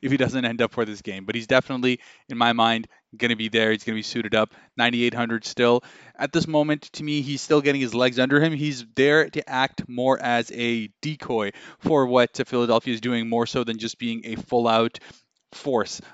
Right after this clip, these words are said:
on the inside himself. I think that'll take still a couple more games for him to get,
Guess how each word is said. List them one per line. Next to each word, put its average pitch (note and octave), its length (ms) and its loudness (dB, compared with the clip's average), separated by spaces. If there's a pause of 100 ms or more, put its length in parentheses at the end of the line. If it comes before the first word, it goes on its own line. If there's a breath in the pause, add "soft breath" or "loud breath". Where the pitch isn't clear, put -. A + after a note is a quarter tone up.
on B2+ 140 -2
the A#2+ 140 -2
inside A2+ 360 -2
himself. G2 480 -8
I G#2 80 -6
think A#2+ 200 -8
that'll G#2+ 160 -2
take A#2 340 -6
still A#2 240 0
a G#2 60 -4
couple - 240 -10
more A#2 160 -2
games A#2 280 -2
for A#2+ 140 -10
him A#2 140 -6
to A2+ 80 -4
get, A2+ 280 0